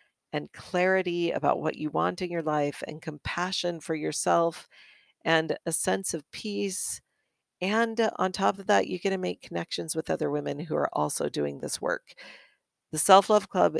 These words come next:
is a safe place to explore who you are and what you want so you can start living the life that you deserve. So if you have an inner mean girl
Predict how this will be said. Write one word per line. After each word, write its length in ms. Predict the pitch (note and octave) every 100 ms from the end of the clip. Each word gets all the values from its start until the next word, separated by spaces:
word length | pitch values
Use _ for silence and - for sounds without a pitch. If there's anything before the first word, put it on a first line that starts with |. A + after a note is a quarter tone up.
| -
is 220 | E3+ -
a 140 | F3+ E3+
safe 400 | - F3 F3+ -
place 340 | - D#3 D3
to 120 | -
explore 420 | D#3 - - D3 D3
who 180 | F3+
you 220 | G3+ G3+ F#3
are 420 | D#3 D3+ D3+ - -
and 160 | D3+ -
what 160 | -
you 120 | G3 E3+
want 280 | D#3 D3+ -
so 160 | -
you 260 | D#3+ D#3+ F#3
can 200 | A3+ A3
start 340 | - G3 -
living 340 | D#3+ D#3 D#3+ D#3
the 100 | D3
life 320 | C#3+ C#3+ - -
that 140 | -
you 180 | - C#3+
deserve. 600 | - C#3 C#3 - - - _ - - - _
So 480 | - G3 D#3 C#3 - _ _ _
if 180 | E3+ -
you 160 | F3+ F#3+
have 220 | A3 G#3
an 100 | G3+
inner 200 | F3+ F3+
mean 220 | E3+ D3
girl 380 | C3 - -